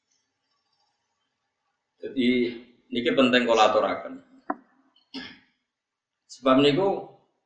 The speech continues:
ya ora ono mati. Makanya kalau orang tasawuf ditanya, "Apa mati itu ada?" Ya ndak ada. Mau petualangan pengalaman. Cara orang tasawuf, fisik kita ini problem. Gara-gara kita punya fisik, kita jadi goblok.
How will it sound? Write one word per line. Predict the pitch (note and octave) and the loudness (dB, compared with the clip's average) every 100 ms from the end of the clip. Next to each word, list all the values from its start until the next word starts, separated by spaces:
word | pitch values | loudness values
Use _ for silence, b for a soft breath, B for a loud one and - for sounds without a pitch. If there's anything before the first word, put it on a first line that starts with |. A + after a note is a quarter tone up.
| _ _ _ _ _ _ _ _ C#3 | _ _ _ _ _ _ _ _ -6
ya | D3+ | 0
ora | F3 G3 | 2 2
ono | F#3 | 2
mati. | F#3 G#3 - C3 C#3+ | 2 0 0 -4 -4
Makanya | C3+ B2 C3+ F3+ F3+ | -4 -2 2 2 2
kalau | D#3+ D3+ | 2 4
orang | D3 | 4
tasawuf | C#3+ C#3+ C3 D3 - | 4 2 2 2 0
ditanya, | B2+ A2 A2+ A#2 F2+ - | -2 0 0 0 -6 -8
"Apa | - A#2 C#3+ C#3 | -6 -2 2 2
mati | C#3+ C3+ C#3+ | 2 0 -2
itu | C3 | 0
ada?" | C3 C3+ - F#2+ | 2 2 0 -2
Ya | G#2 | 0
ndak | G#2 E2+ | 0 -2
ada. | - - - - _ _ _ _ _ _ _ _ _ | -4 -10 -18 -20 _ _ _ _ _ _ _ _ _
Mau | - A2+ - | -10 -10 -8
petualangan | A#2+ A#2 A2 A2+ A2+ A2+ | -6 0 4 4 4 0
pengalaman. | A2 A2 G#2+ A#2+ B2 B2 B2 - _ _ _ _ _ _ _ _ - _ - | -2 0 2 2 0 -4 -10 -16 _ _ _ _ _ _ _ _ -20 _ -4
Cara | B2 | 0
orang | C3+ C3+ C3+ | 4 4 4
tasawuf, | C3 B2+ B2 E3+ - | 2 2 2 2 0
fisik | D3 - C#3 | -4 -4 -2
kita | C#3+ D3+ D#3 - | 0 4 4 2
ini | |
problem. | - D3 B2 C3+ A2 G#2+ | 4 4 4 0 -2 2
Gara-gara | A2+ A#2 A#2 A#2 | 2 4 4 4
kita | A#2+ A#2+ A2+ | 2 0 0
punya | A#2 A2+ A2+ | 2 0 0
fisik, | - - B2 C3+ | -4 -10 -12 -8
kita | C3+ D3 | 0 2
jadi | C3+ - G2 | 2 0 -2
goblok. | - G#2 - F#2+ - _ | -2 -2 -4 -8 -10 _